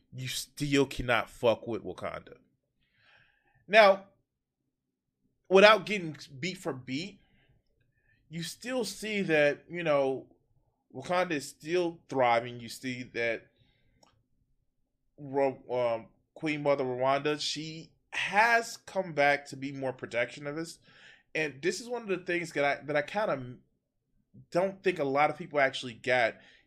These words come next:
in the first Black Panther movie. Wakanda is a nationalist country, and they're very protective. Now, it's not communicated as much as it is in the comic books,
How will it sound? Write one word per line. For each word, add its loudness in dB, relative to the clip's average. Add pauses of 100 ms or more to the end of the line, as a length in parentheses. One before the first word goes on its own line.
(120)
in -4
the -2
first -4
Black 0
Panther -8
movie. -8 (1160)
Wakanda 4
is 2
a 2
nationalist 6
country, 4
and -2
they're 8
very 6
protective. 0 (400)
Now, 6
it's 2
not 2 (200)
communicated -4
as -8
much -4 (320)
as 0
it -2
is -2
in -12
the -10
comic -4
books, -2